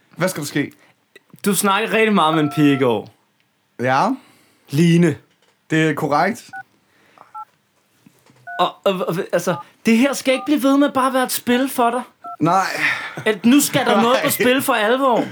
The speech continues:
Speaker 1: Ja.
Speaker 2: Og, og jeg fornemmer, at du faktisk synes, Line er rigtig sød.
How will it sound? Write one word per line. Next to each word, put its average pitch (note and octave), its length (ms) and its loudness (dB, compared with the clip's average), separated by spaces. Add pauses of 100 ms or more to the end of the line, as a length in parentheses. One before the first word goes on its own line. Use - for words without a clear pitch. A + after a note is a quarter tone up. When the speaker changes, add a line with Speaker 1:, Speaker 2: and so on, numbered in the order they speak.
(200)
Speaker 1:
Ja. D#3 160 0 (1120)
Speaker 2:
Og, G#3 220 0
og G3+ 100 2
jeg A3 120 0
fornemmer, C4 440 2
at A3+ 80 0
du G#3+ 80 0
faktisk F#3+ 320 -2
synes, G#3+ 300 0
Line F3+ 260 4
er F3 160 -2
rigtig E3 280 -2
sød. C#3 320 0